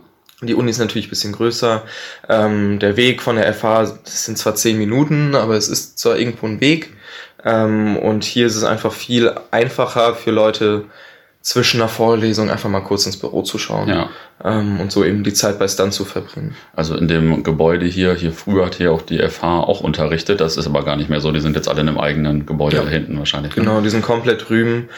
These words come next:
Speaker 2: Ja.
Speaker 1: Äh, das Einzige, was wir uns noch teilen, ist die Mensa.
Speaker 2: Hm. Ah, okay. Und jetzt über die Semester verteilt, ich weiß nicht, seid ihr alle im Bachelor oder sind doch viele im Master, im ersten Semester, zehnte Semester, wie ist das so?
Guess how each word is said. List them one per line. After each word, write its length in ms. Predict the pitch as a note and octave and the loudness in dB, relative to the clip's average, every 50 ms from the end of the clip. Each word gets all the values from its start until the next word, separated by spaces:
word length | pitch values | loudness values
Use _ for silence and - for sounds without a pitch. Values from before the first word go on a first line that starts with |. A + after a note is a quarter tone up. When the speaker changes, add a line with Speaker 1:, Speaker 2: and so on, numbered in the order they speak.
| - - - | -12 -8 -4
Speaker 2:
Ja. 240 | D#2+ - - G2 | -2 2 2 4
Speaker 1:
Äh, 40 | G2+ G#2 | 4 4
das 140 | G2+ - | 2 2
Einzige, 500 | - E2 G#2+ A2 - - A2+ G2+ A2 G2+ | 2 0 2 2 2 2 2 2 2 2
was 160 | G#2+ G2+ - - | 0 0 0 2
wir 100 | G#2 G2+ | 2 2
uns 200 | G2+ G2+ - - | 2 2 0 -2
noch 120 | G2 F#2+ | -4 -4
teilen, 340 | - - G2+ F#2+ G2 G2 F#2+ | -4 -2 0 0 0 0 0
ist 160 | F#2+ - - | -2 -4 -4
die 60 | - | -6
Mensa. 540 | - F3 - G#2+ G#2 - E2+ - D#2 - - - - | -6 -4 -4 -6 -6 -6 -6 -6 -8 -8 -8 -4 -2
Speaker 2:
Hm. 260 | E2 D#2+ D2+ D#2+ D#2+ - - _ _ - | 0 0 0 0 -4 -8 -18 _ _ -6
Ah, 200 | - D2+ - D2+ | -4 -4 -4 -4
okay. 300 | D2+ - - - D2+ D2 - - - - - - - - | -8 -10 -10 -10 -10 -10 -12 -14 -14 -12 -12 -12 -12 -8
Und 180 | - - F#2 F2+ | -4 -2 -2 0
jetzt 240 | - D#2+ D#2+ - - | 0 -2 0 -2 -2
über 220 | - - D#2+ E2 D#2 | -2 0 0 0 0
die 260 | D2+ D#2+ D#2 D#2 D2 | 2 2 2 2 2
Semester 460 | - D#2 D2 D2 - - - - - | 2 0 0 0 0 -2 -2 -4 -4
verteilt, 440 | - - A2+ - - A#2 A2 A2 - | -4 -4 -6 -2 0 0 0 0 0
ich 60 | - | -2
weiß 140 | D#2+ D#2 - | -4 -2 -2
nicht, 80 | D2+ | -2
seid 240 | - D2+ D2 - - | -2 -2 -2 -2 -2
ihr 80 | - - | -4 -2
alle 160 | D2+ D2 C#2+ | -2 -2 -2
im 100 | D2 D2+ | 0 0
Bachelor 560 | D2+ E2 - - - F2 F2 F2 F2 E2+ E2+ | 0 2 2 2 2 2 0 0 2 2 2
oder 180 | D#2+ D2+ D2 C#2+ | 2 0 0 -2
sind 180 | D2 D2+ D2 | -4 -4 -6
doch 80 | - - | -6 -6
viele 240 | - - D#2+ D2+ D2+ | -6 -4 -2 -2 0
im 80 | D2 | 0
Master, 640 | D2+ D#2 D#2 E2+ E2 - - F2 E2 D#2+ D#2+ D#2 D#2 D2+ D2+ - - - - - - - | 2 0 0 0 -2 -2 -2 -2 0 0 -2 -2 -4 -6 -10 -12 -14 -16 -16 -16 -16 -10
im 80 | - - | -6 -4
ersten 240 | D#2+ D#2 - - | -4 -4 -4 -6
Semester, 400 | D#2+ E2 D#2+ D#2+ D#2 E2 - - | -4 -4 -2 -2 -2 -2 -4 -4
zehnte 280 | - - E2+ D#2+ D#2 D#2 | -4 -4 -4 -4 -4 -4
Semester, 420 | D#2 D#2 D#2+ D#2+ D#2 - - D#2 | -4 -2 -2 -2 -2 -2 -4 -4
wie 60 | D#2 D2+ | -4 -4
ist 160 | - - - | -4 -6 -6
das 160 | D#2 - - | -4 -4 -2
so? 180 | - - E2 | -4 -4 -6